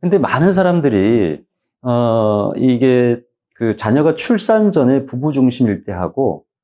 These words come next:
자녀가 독립한 다음에 부부 중심일 때하고 상당히 정서적 상황이 좀 다르죠. 자녀 중심으로 바삐 살다 보니까 소통의 부재가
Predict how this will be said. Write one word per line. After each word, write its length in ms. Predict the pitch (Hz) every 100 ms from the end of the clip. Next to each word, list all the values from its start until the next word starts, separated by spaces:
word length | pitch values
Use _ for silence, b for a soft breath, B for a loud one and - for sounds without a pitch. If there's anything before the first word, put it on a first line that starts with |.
| _ _ _ _
자녀가 440 | - 104 139 170
독립한 480 | - 113 147 - 175
다음에 260 | 147 147 139
부부 260 | 120 120
중심일 460 | 120 117 - 110 90
때하고 560 | 104 82 98 135 82 - _ _ _
상당히 1300 | - - 156 156 139 156 165 139 117 98 - - -
정서적 400 | - 110 127 131
상황이 320 | - 131 139 135
좀 160 | 139
다르죠. 380 | 113 95 123 - - _ _ _ _ _ _ _
자녀 280 | - 113 160
중심으로 400 | 170 165 175 -
바삐 280 | - - 156
살다 300 | 156 147 143
보니까 460 | 131 104 - 156
소통의 460 | 127 - - 185 175
부재가 760 | 180 110 117 120 92 113 85